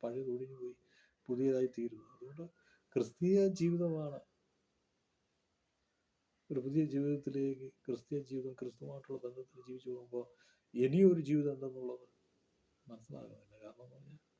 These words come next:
അത് വിഡ്ഢികളുടെ സംസാരമാണ്. അതുകൊണ്ട് ആ എന്നെ കേൾക്കുന്ന പ്രിയരെ, ക്രിസ്തുവുമായുള്ള ബന്ധത്തിൽ പ്രാർത്ഥിച്ചു, ദൈവവചനം വായിച്ചു,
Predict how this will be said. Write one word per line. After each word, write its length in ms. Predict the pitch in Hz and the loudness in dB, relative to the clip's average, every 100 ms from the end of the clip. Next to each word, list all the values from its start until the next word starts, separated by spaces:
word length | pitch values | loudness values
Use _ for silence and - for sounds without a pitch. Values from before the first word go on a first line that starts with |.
| _ _ _ _ 110 | _ _ _ _ -8
അത് 320 | 117 131 131 _ _ _ _ _ | -2 -2 -4 _ _ _ _ _
വിഡ്ഢികളുടെ 640 | 127 123 123 127 175 170 151 | -6 -4 2 4 6 4 -2
സംസാരമാണ്. 640 | 139 120 - 127 - - _ _ _ _ _ - | -4 -6 -8 -12 -12 -20 _ _ _ _ _ -14
അതുകൊണ്ട് 280 | 113 123 123 | -8 -6 -4
ആ 100 | 123 127 - _ _ _ _ _ | -4 -4 -10 _ _ _ _ _
എന്നെ 160 | 110 127 | -2 -2
കേൾക്കുന്ന 420 | 123 123 123 123 | 2 2 0 -4
പ്രിയരെ, 440 | 117 120 120 113 - _ _ _ _ _ _ - | -4 -2 -2 -6 -10 _ _ _ _ _ _ -4
ക്രിസ്തുവുമായുള്ള 640 | 110 - 135 123 120 117 | -4 -2 -4 -2 -2 -2
ബന്ധത്തിൽ 460 | 110 113 113 110 | -4 -10 -14 -16
പ്രാർത്ഥിച്ചു, 640 | 107 - 117 113 - 107 107 _ _ _ _ _ _ - | -16 -8 -8 -8 -14 -20 -20 _ _ _ _ _ _ 0
ദൈവവചനം 440 | 117 117 113 113 | 2 4 0 -4
വായിച്ചു, 480 | 110 113 110 - 107 | -6 -6 -10 -18 -20